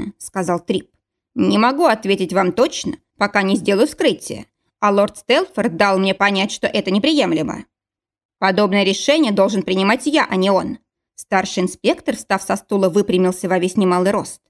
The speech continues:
«А пока извольте высказать своё предварительное мнение». Доктор вжался спиной в оконное стекло. «То, о чём вы спрашиваете, весьма вероятно»,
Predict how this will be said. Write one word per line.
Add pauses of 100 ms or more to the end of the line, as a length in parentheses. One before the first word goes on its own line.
(380)
«А
пока
извольте
высказать
своё
предварительное
мнение». (600)
Доктор
вжался
спиной
в
оконное
стекло. (680)
«То,
о
чём
вы
спрашиваете,
весьма
вероятно»,